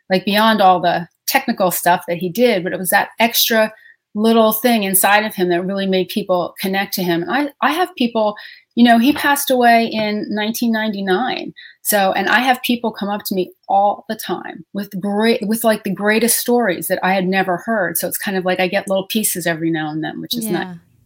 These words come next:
Speaker 1: Yeah.
Speaker 2: And then what makes special our situation of having our dads with people that, you know, one day my dad will pass, hopefully not for a long, long time, but,
Speaker 1: A long
Speaker 2: you know,
Speaker 1: time.
Speaker 2: and it, it, it keeps that,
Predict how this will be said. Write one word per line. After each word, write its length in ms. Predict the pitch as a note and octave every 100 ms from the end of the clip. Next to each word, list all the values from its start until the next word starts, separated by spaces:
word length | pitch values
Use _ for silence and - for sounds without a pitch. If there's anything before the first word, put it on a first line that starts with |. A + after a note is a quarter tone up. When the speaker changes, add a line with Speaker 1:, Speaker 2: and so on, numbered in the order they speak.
| - F#3+
Speaker 1:
Yeah. 160 | F3 - _ _ _ _ _ _ -
Speaker 2:
And 120 | C4
then 120 | B3
what 120 | A3+
makes 280 | A#3 C4+ C4+
special 800 | - A#3 A3+ B3+ A3+ G#3 E3+ - _
our 180 | A#3 A#3
situation 560 | A#3 A3+ A3+ G#3+ G#3 G#3+
of 80 | G3+
having 320 | G#3+ G#3 A3
our 120 | G3+
dads 340 | G3 F#3+ F3+ G3
with 180 | F3
people 440 | - A3 A3 G3+ G3
that, 340 | G#3 G3 -
you 100 | -
know, 80 | A#3+
one 180 | G#3+ A3+
day 180 | B3 B3+
my 180 | B3 G3+
dad 260 | G3 F3+ F#3
will 120 | G3
pass, 400 | F#3 E3 G#3 A#3+
hopefully 280 | G3+ - F#3+
not 140 | F3+
for 60 | A3+
a 40 |
long, 220 | G3 F3
long 160 | G3 B3+
time, 340 | G#3+ F3+ G3
but, 300 | A3 G3+ F#3 - _ C4+
Speaker 1:
A 40 |
long 180 | B3+ G#3+
Speaker 2:
you 60 | A#3+
know, 140 | A#3
Speaker 1:
time. 80 | G#3+
Speaker 2:
and 100 | G#3+
it, 80 | -
it, 160 | A3+ - G#3+
it 60 | -
keeps 300 | B3+ - -
that, 460 | A3 G#3 G3 -